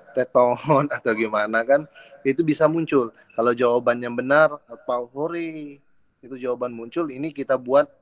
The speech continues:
meme di sini. Oke, untuk yang pertama saya jelaskan, di sini bagaimana sih cara membuat kuis di aplikasi Quizizz?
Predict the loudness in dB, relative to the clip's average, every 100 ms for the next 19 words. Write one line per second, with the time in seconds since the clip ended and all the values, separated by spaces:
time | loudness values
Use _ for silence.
0 | -12 -10 -8 -10 -10 -12 -14 -16 -20 _
1 | _ _ _ _ _ _ _ -12 -12 _
2 | -20 -20 _ _ -10 -4 0 0 0 0
3 | 2 2 2 -2 -2 -4 -2 -2 -2 -4
4 | -6 -10 -12 -6 -4 -4 -4 -8 -6 -8
5 | -8 -10 _ 4 6 4 -4 -4 -6 -8
6 | -14 -12 -6 -4 -6 -10 -10 -10 -10 -8
7 | -2 -2 -2 _ -20 _ -6 -4 -4 -8
8 | -8 -6 -6 -8 -8 -4 -4 -6 -10 -2
9 | 0 0 -4 -8 -10